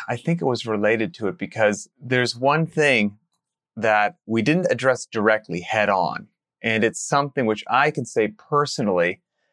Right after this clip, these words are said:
that if I had a crisp dollar bill for every time I was asked about this or received an email about it, I'd be a very wealthy man.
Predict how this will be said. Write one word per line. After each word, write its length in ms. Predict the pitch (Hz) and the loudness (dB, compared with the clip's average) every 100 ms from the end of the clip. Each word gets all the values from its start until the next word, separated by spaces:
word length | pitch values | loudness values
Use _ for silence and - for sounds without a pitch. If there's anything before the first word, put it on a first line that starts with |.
| _ _ _ - | _ _ _ -2
that 140 | 127 | 0
if 140 | 117 | 2
I 180 | 113 110 | 2 2
had 220 | 135 156 | 0 0
a 80 | 117 | 0
crisp 560 | 107 - 127 127 - - 165 | -2 -4 0 0 -2 -12 -4
dollar 420 | 113 107 113 117 | 2 2 2 0
bill 480 | 107 104 82 80 - _ _ _ _ | 0 0 0 -2 -8 _ _ _ _
for 160 | - | -2
every 300 | - 110 123 | 0 2 0
time 300 | 117 120 113 | -4 -4 -2
I 100 | 101 | 0
was 160 | 98 92 - | 0 -2 -2
asked 400 | 101 117 - 117 | 0 -2 -4 -4
about 320 | 113 113 - | -2 -2 -2
this 160 | 117 | -6
or 180 | - 101 | -4 -4
received 400 | 98 - 110 104 | -4 -4 -4 -2
an 160 | 101 104 | -4 -2
email 260 | 104 98 | -2 0
about 280 | 90 87 87 | 0 0 0
it, 80 | 85 | -2
I'd 100 | 95 | -4
be 100 | 113 | -2
a 100 | 107 | -4
very 340 | 90 98 104 107 | -2 -2 0 0
wealthy 460 | 95 92 92 92 | 0 0 0 -6
man. 420 | 85 78 65 - | -4 -4 -6 -8